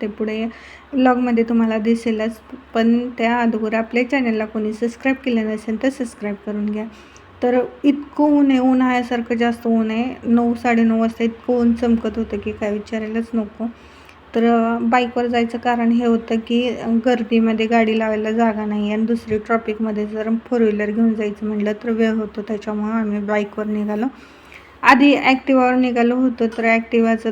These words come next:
थोडासा प्रॉब्लेम झाला, त्यामुळे ॲक्टिवाला घरी सोडलं आणि परत बाईकवर आलो. तर इकडं गाडी पार्किंगला लावली आणि मग आम्ही पहिल्यांदा आयुषचे कपडे पाहण्यासाठी आलेलो होतो.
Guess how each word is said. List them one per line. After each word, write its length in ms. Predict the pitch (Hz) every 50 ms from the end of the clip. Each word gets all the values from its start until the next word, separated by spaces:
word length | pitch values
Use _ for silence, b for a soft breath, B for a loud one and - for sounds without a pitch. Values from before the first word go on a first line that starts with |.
| 214
थोडासा 320 | 254 247 240 226 226 - 226
प्रॉब्लेम 500 | 214 - - 226 220 220 226 226 220 226
झाला, 220 | 226 240 233 226
त्यामुळे 340 | 208 214 226 220 220 220 220
ॲक्टिवाला 500 | 220 220 226 - - 226 220 214 208 214
घरी 260 | 208 233 247 240 240
सोडलं 320 | 233 233 240 233 220 220
आणि 120 | 220 220 220
परत 220 | 226 226 220 220
बाईकवर 480 | 214 214 226 220 214 214 - - 214 208
आलो. 240 | 208 208 208 208 220 226 - B B B B B B B B B - - -
तर 40 |
इकडं 460 | 254 254 247 262 233 240 240 240 233 233
गाडी 220 | 254 247 240 240
पार्किंगला 640 | 233 - 226 226 233 233 - 233 226 226 226 226 226
लावली 360 | 226 226 226 226 220 214 214
आणि 320 | 220 226 226 220 214 220 220
मग 240 | 220 220 214 214 220
आम्ही 220 | 214 214 214 214
पहिल्यांदा 500 | 208 214 233 226 226 220 214 214 214 220
आयुषचे 340 | 214 214 214 214 - - -
कपडे 360 | - - 233 226 - 214 214
पाहण्यासाठी 720 | 208 214 240 247 240 226 220 208 - 226 214 202 202 208
आलेलो 340 | 202 208 208 208 202 208 208
होतो. 360 | 220 220 214 208 208 - 208